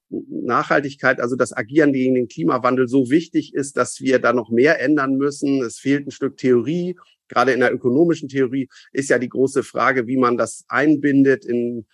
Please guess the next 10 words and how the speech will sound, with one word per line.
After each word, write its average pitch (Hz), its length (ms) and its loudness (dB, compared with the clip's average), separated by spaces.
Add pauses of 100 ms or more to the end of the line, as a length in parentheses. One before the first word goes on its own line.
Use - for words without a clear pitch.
(220)
in 120 100 -4
das 120 160 0
Kapitalismusmotiv, 135 1300 -2
das, - 380 -6
äh, - 100 -10 (360)
Ver-, - 220 -6
Ressourcenverbrauch 127 1000 2
und 131 140 -2
so 117 120 -2
weiter. 131 300 2